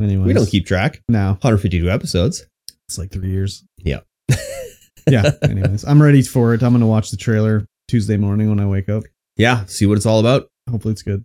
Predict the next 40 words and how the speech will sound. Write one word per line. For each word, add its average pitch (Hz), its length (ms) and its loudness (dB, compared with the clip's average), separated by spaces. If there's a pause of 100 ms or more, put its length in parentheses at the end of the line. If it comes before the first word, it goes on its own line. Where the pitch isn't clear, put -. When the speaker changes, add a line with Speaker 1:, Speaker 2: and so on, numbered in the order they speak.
Speaker 2:
Let 107 140 2
me 107 80 2
know 107 100 2
what 110 120 2
it's 104 140 -4
about. 110 380 -6
Speaker 1:
You're 139 100 4
not 147 40 4
Speaker 2:
I'll - 80 4
Speaker 1:
gonna 143 140 2
Speaker 2:
probably 139 140 0
Speaker 1:
watch 71 100 -6
Speaker 2:
watch - 100 -10
Speaker 1:
it? - 80 -10
Speaker 2:
it. - 80 -20
I'll 107 160 0
probably 69 260 -6
Speaker 1:
Yeah, 95 80 -4
Speaker 2:
watch - 140 -10
it. 69 80 -10
Speaker 1:
I'll - 80 -12
think - 200 -16
about - 80 -16
Speaker 2:
Just - 240 -4
Speaker 1:
it. 85 40 -4
Speaker 2:
to, 71 240 -8
you 92 80 -4
know, 76 160 -8 (680)
just - 180 -12
see 85 100 -4
what 69 80 -4
it's 69 100 -8
all 55 120 -10
about. 50 200 -16 (220)
Speaker 1:
Yeah. 87 140 -4 (340)
Speaker 2:
<laughs> - 80 -8 (1160)
Uh, 131 640 4
next 156 380 0
up, 85 240 -2
Speaker 1:
Mm-hmm. 131 260 4